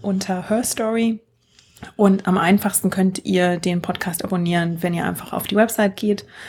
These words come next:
herstorypod de. Ihr findet mich auf den sozialen Medien natürlich, bei Twitter unter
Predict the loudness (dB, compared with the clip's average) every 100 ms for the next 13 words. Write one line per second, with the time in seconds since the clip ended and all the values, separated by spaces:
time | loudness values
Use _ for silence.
0 | -20 0 2 4 2 0 0 -2 0 0
1 | 2 4 2 -4 -20 -20 -20 -20 -20 _
2 | 4 6 6 4 4 4 2 0 0 -4
3 | -2 0 0 0 0 2 0 -2 -4 -4
4 | -2 0 -2 -4 -6 -2 4 6 6 6
5 | 2 2 0 -2 0 0 0 -2 -6 -6
6 | -4 -2 0 0 0 0 -2